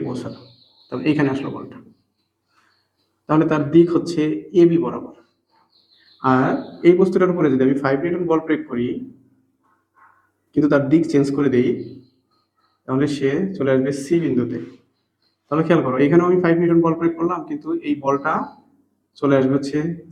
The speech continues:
সি বিন্দুতে, আর এই বলটার উপরে আমি ফাইভ নিউটন বল প্রয়োগ করলাম কিন্তু সেটা চলে যাবে হচ্ছে বি বিন্দুতে।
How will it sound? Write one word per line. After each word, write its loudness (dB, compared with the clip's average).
সি -8
বিন্দুতে, -4
আর -4
এই 8
বলটার 0
উপরে 0
আমি 0
ফাইভ 2
নিউটন 4
বল 2
প্রয়োগ -10
করলাম -4
কিন্তু -10
সেটা -8
চলে -6
যাবে -4
হচ্ছে -12
বি 6
বিন্দুতে। -6